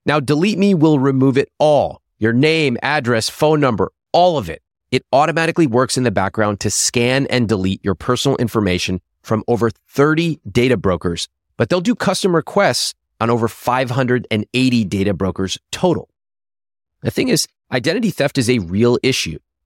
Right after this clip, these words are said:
An estimated fifteen million Americans had their identity stolen in two thousand twenty-one. We've had a number of people on this very show who were victims of identity theft, and often it put them into tens of thousands of dollars of credit card debt,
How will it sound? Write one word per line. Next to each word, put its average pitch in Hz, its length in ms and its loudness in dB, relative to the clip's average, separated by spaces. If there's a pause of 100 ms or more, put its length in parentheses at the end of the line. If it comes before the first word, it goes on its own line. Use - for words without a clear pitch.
An 117 160 -2
estimated 156 500 0
fifteen 190 800 0
million 143 420 2
Americans 117 580 -2
had 107 140 -2
their 104 160 0
identity 110 460 0
stolen 95 440 0
in 95 120 -4
two 113 180 -8
thousand 92 380 -4
twenty-one. 101 680 -4 (500)
We've 190 160 2
had 240 100 2
a 196 60 2
number 170 240 2
of 160 100 -2
people 160 300 0
on 135 160 0
this 139 180 0
very 180 280 2
show 131 580 0
who 139 140 0
were 131 180 4
victims 123 460 -2
of 117 260 -2
identity 120 400 0
theft, - 400 -10 (340)
and 127 140 -2
often 202 260 0
it 185 120 -4
put 180 140 -2
them 170 140 0
into 170 300 -2
tens 180 360 -2
of 165 120 0
thousands 139 460 -2
of 127 80 0
dollars 123 340 2
of 107 100 -6
credit 147 240 -2
card 135 220 0
debt, 131 240 0